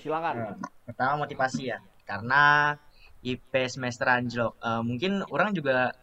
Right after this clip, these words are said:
Speaker 2: eh, pernah anjlok sih semester satu yang sempat ada
Speaker 1: Iya.
Speaker 2: deh juga.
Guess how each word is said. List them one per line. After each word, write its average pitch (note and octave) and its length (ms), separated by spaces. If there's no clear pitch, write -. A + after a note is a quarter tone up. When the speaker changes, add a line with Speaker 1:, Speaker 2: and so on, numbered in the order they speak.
Speaker 2:
eh, A#2+ 320
pernah C3 300
anjlok D#3+ 260
sih B2+ 140
semester C3 260
satu B2+ 480
yang G#2+ 440
sempat A#2+ 280
ada C3+ 200
Speaker 1:
Iya. C3+ 40
Speaker 2:
deh A#2 160
juga. C3 400